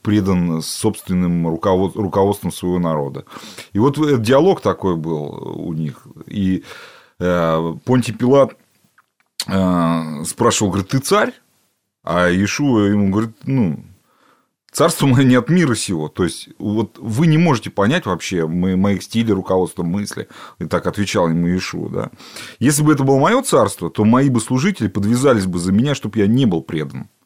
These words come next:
иудеям. Но ныне царство мое не отсюда». И Пилат опять повторяет ему: «Итак, ты царь?» Иешуа отвечает ему, говорит: «Ты говоришь, что я царь?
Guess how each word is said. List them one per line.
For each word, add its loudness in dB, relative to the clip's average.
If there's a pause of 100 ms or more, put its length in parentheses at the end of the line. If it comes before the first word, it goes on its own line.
(180)
иудеям. -4 (600)
Но 2
ныне 6
царство -2
мое -2
не 2
отсюда». -4 (680)
И -4
Пилат 2
опять 0
повторяет 0
ему: -6
«Итак, -2
ты -8
царь?» 0 (380)
Иешуа 2
отвечает 0
ему, 0
говорит: -8
«Ты 0
говоришь, 4
что -2
я 2
царь? -6